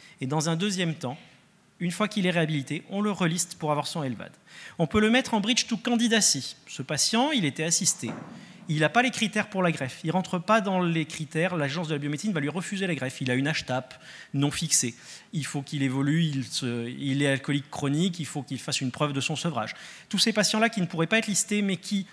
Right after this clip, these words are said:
pour un critère réversible, pourraient l'être, on va les assister en bridge to candidacy, de fa-, en attendant qu'ils deviennent candidats à la greffe. Pour ces deux indications-là, les, la chirurgie, on va la réaliser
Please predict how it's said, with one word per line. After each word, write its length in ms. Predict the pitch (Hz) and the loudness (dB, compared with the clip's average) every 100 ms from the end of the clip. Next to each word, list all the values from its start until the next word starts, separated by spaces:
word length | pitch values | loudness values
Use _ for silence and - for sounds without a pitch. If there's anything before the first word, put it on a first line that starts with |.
| - - | -12 -6
pour 160 | 180 | -2
un 60 | 220 | -2
critère 340 | 247 220 233 | -2 -2 0
réversible, 560 | 208 196 - - 190 143 | 2 2 2 4 4 2
pourraient 280 | - 147 139 | -2 -4 -2
l'être, 400 | - - - - - | -4 -6 -14 -16 -4
on 100 | 170 | 0
va 120 | 202 | 2
les 180 | 269 226 | 2 0
assister 460 | 196 180 - 220 - - - - - | 0 -2 -2 -2 -4 -12 -20 -10 2
en 140 | 190 | 2
bridge 300 | 185 240 - | 4 2 0
to 100 | - 170 | -2 -2
candidacy, 800 | 240 240 226 208 180 - 117 - | 0 2 2 2 4 2 -2 -4
de 140 | 143 156 | -4 -4
fa-, 260 | - 185 | -4 -2
en 160 | 170 208 | 2 4
attendant 420 | 269 262 220 240 | 4 2 2 0
qu'ils 200 | 240 190 | -2 0
deviennent 340 | 180 175 185 | 0 0 -2
candidats 380 | 175 156 156 165 | -2 -2 2 4
à 20 | |
la 100 | 143 | 4
greffe. 360 | 120 - - - - - - - | 0 -8 -14 -16 -20 -20 -20 -8
Pour 120 | 151 | 0
ces 120 | 190 | 4
deux 180 | 175 240 | 4 6
indications-là, 680 | 254 233 208 - 175 165 196 | 4 4 2 4 4 4 4
les, 120 | 208 156 170 | 4 0 -2
la 120 | 156 | -2
chirurgie, 400 | - 170 165 214 | 0 0 0 0
on 80 | 185 | 2
va 120 | 151 | 2
la 80 | 139 | 2
réaliser 420 | 147 151 147 | -2 -2 -4